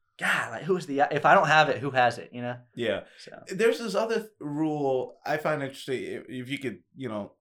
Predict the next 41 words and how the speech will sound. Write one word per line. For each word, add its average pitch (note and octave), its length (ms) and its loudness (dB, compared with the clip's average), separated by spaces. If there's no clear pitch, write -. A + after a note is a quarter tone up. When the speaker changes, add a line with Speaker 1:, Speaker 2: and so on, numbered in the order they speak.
Speaker 2:
kinda A#2+ 180 -10
talk G#2+ 340 -6
into G#2+ 420 -14
it, G2 160 -10
uh, A#2 220 0
Speaker 1:
Mm-hmm. G2 100 -6
Speaker 2:
how A2+ 460 0
obviously D#3 500 0
you C3 100 -8
can C3+ 140 -12
communicate C#3 480 -4
with A#2+ 180 -4
your B2 200 -2
tribe, A2 440 -4
but A#2 120 -8
you're B2 100 -6
not B2 240 0
allowed A2+ 420 0
to - 100 -12
communicate A#2 520 -8
with A2+ 80 -12
the A2+ 100 -8
other A2 160 -6
tribe, G#2+ 500 -2
like, F#2+ 460 -8
uh, G2 320 -6
uh, F2+ 280 -10
you A#2 140 -10
know, G2 80 -8
you G#2 140 -12
can't A#2 260 -10
just A2 220 -16
wander A#2 340 -4
off A2 160 -2
at G#2 140 -6
night, A2 200 -4
try A2+ 140 -6
to G#2+ 60 -6
find A2 260 -6
their G2+ 100 -6
camp G#2 440 -8